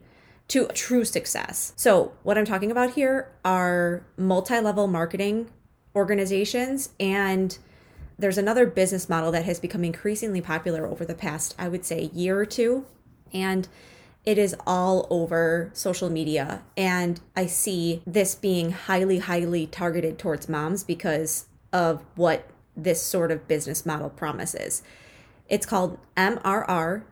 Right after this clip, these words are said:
stands for Master Resale Rights. Now, I'm gonna give a little disclaimer. If you're involved with M L Ms or if you're involved with an M R R style business, there's nothing wrong with that. It is a valid style of business.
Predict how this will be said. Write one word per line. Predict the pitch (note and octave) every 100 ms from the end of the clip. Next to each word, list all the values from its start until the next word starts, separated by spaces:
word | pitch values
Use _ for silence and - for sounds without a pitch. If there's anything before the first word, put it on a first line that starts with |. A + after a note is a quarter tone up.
| -
stands | - F#3+ F#3
for |
Master | F#3 F3 F3+ - G3+
Resale | F3 E3+ E3+
Rights. | E3 C3 - - - - - -
Now, | F#3 C#3+ F3+ - _ -
I'm | F#3
gonna | F#3+ F#3+
give | G3
a | F3+
little | E3+ E3+
disclaimer. | D#3 - A2 D#2+ - - - -
If | - A3
you're | A3 B3
involved | C4+ A3 D#3+ E3 G#3 -
with | C#4+ C#4+
M | C4+ C#4
L | C#4
Ms | C#4 C#4 C#4 -
or | F3+
if | F3+
you're | G3+ G#3+
involved | G3 D#3+ E3+ F#3+ -
with | A3+ A3+ A3 - _
an | A3 G#3+ G#3+
M | G#3
R | G3+ G3
R | F#3 F#3+
style | F#3+ F#3 F#3
business, | F3 E3 A#3 A#3
there's | G3+ F#3+
nothing | G#3 G#3 G#3 G#3+ G3+
wrong | E3 E3
with | -
that. | - - - - - - - -
It | A3
is | F#3 F3
a | C#3+
valid | C#3+ D3+ G3+ A#3+ A#3
style | - G#3+ G#3 G#3
of | F#3+
business. | F3+ F3 F#3 F3+ -